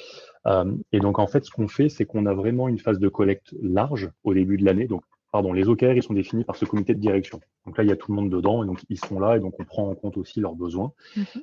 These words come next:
Speaker 1: Euh, en plus des O K R, on a aussi un objectif de chiffre d'affaires, qui permet encore plus d'avoir un œil aussi sur cette partie opération. Euh, et ensuite, quand on fait la collecte, on fait la collecte avec des gens de toutes les équipes. Donc, il y a des gens qui sont des commerciaux, qui sont au téléphone toute la journée, qui sont avec nous dans cette phase de collecte.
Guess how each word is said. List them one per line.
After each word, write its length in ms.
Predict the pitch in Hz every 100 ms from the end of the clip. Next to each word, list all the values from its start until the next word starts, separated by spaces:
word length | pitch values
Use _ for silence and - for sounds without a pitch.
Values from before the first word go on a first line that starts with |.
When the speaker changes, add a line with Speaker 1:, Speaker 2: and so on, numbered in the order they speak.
| -
Speaker 1:
Euh, 120 | 98 -
en 120 | 113
plus 180 | - 120
des 140 | 117
O 80 | 107
K 100 | 101
R, 200 | 110 113
on 80 | 101
a 20 |
aussi 180 | 95 -
un 40 |
objectif 300 | 92 92 110
de 100 | 101 90
chiffre 360 | - 107 -
d'affaires, 440 | 98 92 104 147 92 _ _ _ -
qui 100 | -
permet 200 | 85 90
encore 220 | 87 95
plus 200 | - 117
d'avoir 300 | 110 95 92
un 100 | 95
œil 200 | 101 104
aussi 260 | 101 98 -
sur 120 | -
cette 160 | 95 -
partie 240 | - -
opération. 500 | 90 98 82 80 151 - _ _ _ - - _ _
Euh, 200 | 98 92 104 -
et 120 | 107
ensuite, 280 | 101 - 147
quand 120 | 104
on 60 | 98
fait 140 | 120
la 100 | 95
collecte, 280 | - 123 131
on 40 | 87
fait 140 | 101
la 80 | 90
collecte 280 | 107 131 101
avec 140 | 92
des 120 | 92
gens 120 | 107
de 100 | 117 85
toutes 220 | - 127 117
les 160 | 101
équipes. 280 | 101 - -
Donc, 320 | - 104 131 123
il 60 |
y 20 |
a 40 | 101
des 200 | 98 92
gens 200 | 98 113
qui 160 | -
sont 160 | - 101
des 120 | 87
commerciaux, 480 | - 104 92 - 123
qui 100 | -
sont 140 | -
au 40 | 87
téléphone 380 | 95 95 107 104
toute 140 | -
la 100 | 87
journée, 260 | 85 95 143
qui 140 | -
sont 220 | - 123
avec 240 | 107 107 -
nous 100 | 123
dans 120 | 101
cette 180 | - -
phase 160 | 98
de 60 | 87
collecte. 380 | 82 92 -